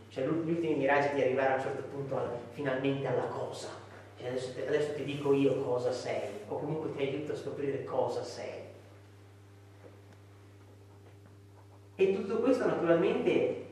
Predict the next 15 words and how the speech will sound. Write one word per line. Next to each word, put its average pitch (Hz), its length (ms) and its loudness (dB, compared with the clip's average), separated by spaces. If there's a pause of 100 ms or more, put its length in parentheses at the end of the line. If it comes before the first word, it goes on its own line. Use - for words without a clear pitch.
(180)
sta 214 500 4
nell'ordine 175 580 6
del 139 120 4
discorso. 175 520 2
Lacan, 143 380 0 (320)
mm, 139 360 -4
si 156 160 -4
riferisce 156 500 0
a - 60 -2
quella 135 180 2
famosa, 147 600 2 (280)
eh, 139 220 0
immagine 143 500 4
di 131 80 0
Mallarmé 143 720 2